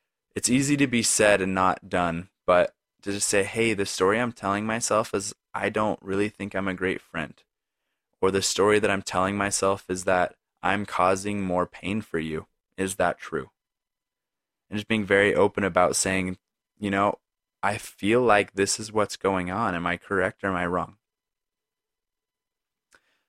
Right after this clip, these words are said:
Financial stress just came up again, knowing that there isn't much I can do to help my current financial situation since I'm already working in college full time.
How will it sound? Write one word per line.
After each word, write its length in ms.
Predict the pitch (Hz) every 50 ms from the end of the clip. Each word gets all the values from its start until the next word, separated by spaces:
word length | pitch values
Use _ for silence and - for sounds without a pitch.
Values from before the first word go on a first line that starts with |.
| _ _ _ _ _ _ _ _ _ -
Financial 440 | 110 113 113 117 117 117 - - 113 -
stress 340 | - - 107 98 - - -
just 180 | 104 101 -
came 220 | - - 107 104 101
up 140 | 95 -
again, 360 | 98 95 98 95 90 90 90 92
knowing 380 | 95 101 101 101 101 101 101
that 160 | 95 98 -
there 140 | - 101 - -
isn't 260 | 113 113 110 123 98
much 220 | 113 117 107 -
I 60 | 110
can 120 | 107 - 107
do 120 | 110 107
to 60 | 101
help 200 | 95 104 107 101
my 100 | 113 113
current 300 | 104 - - 110 120 -
financial 340 | - 117 120 127 120 - 127
situation 520 | - - 131 - 139 131 135 - - 135 -
since 200 | - 120 117 -
I'm 140 | 110 104
already 160 | 101 101 101 98
working 380 | 92 95 92 - - 95 92
in 120 | 90 90 90
college 360 | - - 90 90 90 - -
full 160 | - - 85
time. 320 | - - 82 80 80 -